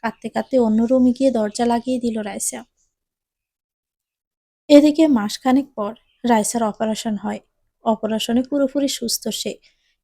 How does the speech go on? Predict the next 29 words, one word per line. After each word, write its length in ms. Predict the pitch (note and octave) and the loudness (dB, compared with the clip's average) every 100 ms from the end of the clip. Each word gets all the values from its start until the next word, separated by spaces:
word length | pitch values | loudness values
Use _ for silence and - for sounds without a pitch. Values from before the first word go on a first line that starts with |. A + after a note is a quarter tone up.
| - | 0
কিন্তু 200 | D4 D#4 | 2 2
রাইসা 320 | D#4 D4 - D4+ | 2 2 2 -2
সুস্থ 320 | - A#3 - | -2 -4 0
হলো, 240 | B3+ C4 C4+ | 2 4 2
সে 140 | - | 0
হাসতে 400 | C#4 - A#3 - A#3+ | -4 -4 -6 -4 -4
ভুলে 220 | A3 G#3 | -4 -6
গেছে। 300 | A#3 A3+ - C4+ _ _ _ | -8 -6 -6 -6 _ _ _
তার 120 | C4 A3+ | 0 0
মা 140 | G#3+ - _ _ C4 A#3+ | -2 -6 _ _ -8 -4
বড্ড 260 | A#3 A3 B3 | -6 -6 -8
বেশি, 360 | A#3 A3+ - - _ _ _ _ _ - | -6 -8 -10 -14 _ _ _ _ _ 0
তার 160 | D#4 | 2
বিশ্বাস 380 | C4 B3 - C#4+ - | 2 0 0 -2 0
তার 180 | D4 C#4 | 2 4
মা 120 | D4 | 4
নিজের 300 | C4 A#3 B3 | 4 2 0
জন্যই 340 | A3 C4 C#4+ C#4+ | 2 2 2 0
তাকে 260 | B3+ C4+ | -2 -2
ছেড়ে 260 | C4 B3 A#3+ | -2 0 0
চলে 260 | - A3 A3 | -2 -4 -6
গেছে। 340 | C4 A#3 - - _ _ _ - | -6 -4 -4 -6 _ _ _ -4
এখনো 340 | A3+ - A#3 | -4 0 0
কথা 320 | A#3+ A3+ A3 B3+ | 0 -4 -6 -6
আসলে 220 | B3 - C#4+ | -4 2 2
রাইসা 320 | B3+ B3 C#4 | 2 0 2
মুখ 180 | A#3+ A3+ _ | 2 0 _
ফিরিয়ে 280 | B3 A3 G#3+ | -6 -4 -4
নেয়। 200 | A3 | -6